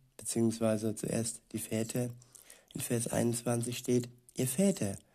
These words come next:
seid mit euren Kindern nicht übermäßig streng, denn damit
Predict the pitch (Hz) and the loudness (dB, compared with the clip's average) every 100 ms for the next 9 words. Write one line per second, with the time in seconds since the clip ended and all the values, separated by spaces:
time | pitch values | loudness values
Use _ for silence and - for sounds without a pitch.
0 | - - 139 170 175 127 117 - 120 120 | -10 -2 2 4 2 0 0 2 4 4
1 | 107 - - - 123 123 127 123 120 120 | 0 -4 -10 -2 2 4 4 2 0 -4
2 | - - - 196 185 - - - 131 127 | -16 -2 4 4 4 -6 -8 0 2 4
3 | 120 117 113 120 - 123 - - - - | 2 4 4 2 2 0 -2 -10 -14 -8
4 | - - 131 131 104 87 - _ _ _ | -6 -4 -2 0 -2 -6 -18 _ _ _
5 | _ _ _ - 117 113 110 117 135 131 | _ _ _ -8 -4 2 4 4 4 2
6 | 131 | -2